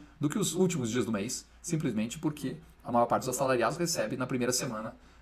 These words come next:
ah, do mês, né? Ou não, ou não, no finzinho do, do mês anterior, né?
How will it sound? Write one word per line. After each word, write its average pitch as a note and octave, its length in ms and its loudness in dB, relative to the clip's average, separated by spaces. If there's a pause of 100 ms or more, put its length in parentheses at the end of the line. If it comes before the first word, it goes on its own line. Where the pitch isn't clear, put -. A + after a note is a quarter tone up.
(120)
ah, A2 380 -4
do D#3+ 80 0
mês, A2 320 -2
né? B2+ 160 2
Ou A2+ 160 2
não, D#2+ 220 -6
ou G#2+ 160 -6
não, G2+ 180 -6
no A2 60 -12
finzinho A#2+ 340 -2
do, G2+ 140 -2
do A2 100 -4
mês G#2 160 0
anterior, A2 300 0 (120)
né? B2 220 -2